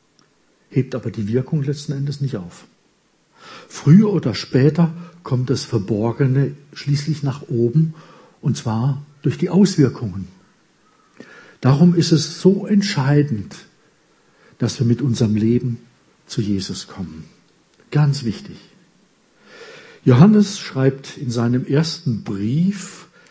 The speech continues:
erster Johannes eins, Vers sieben, „Das Blut von Jesus reinigt uns von der ein oder anderen Sünde.“ Ich hab's groß geschrieben, vor-, ah, von aller Sünde.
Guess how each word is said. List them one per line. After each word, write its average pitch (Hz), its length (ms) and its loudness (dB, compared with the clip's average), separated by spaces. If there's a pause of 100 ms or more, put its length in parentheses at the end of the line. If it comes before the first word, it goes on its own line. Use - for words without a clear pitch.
(160)
erster 120 260 -6
Johannes 110 400 -6
eins, 143 340 -4
Vers - 340 -8
sieben, 123 380 -6 (480)
„Das 123 280 -2
Blut 190 520 2
von 101 280 -8
Jesus 147 800 0 (100)
reinigt 131 560 -2
uns 170 340 2
von 143 460 0 (800)
der 131 160 2
ein 120 200 2
oder 117 200 2
anderen 107 300 0
Sünde.“ 92 420 -6 (1600)
Ich 113 160 -4
hab's - 260 -6
groß 117 400 2
geschrieben, 92 640 -8 (180)
vor-, 104 300 -8 (100)
ah, 127 160 -4
von 110 320 -4
aller 151 300 6
Sünde. 98 540 -2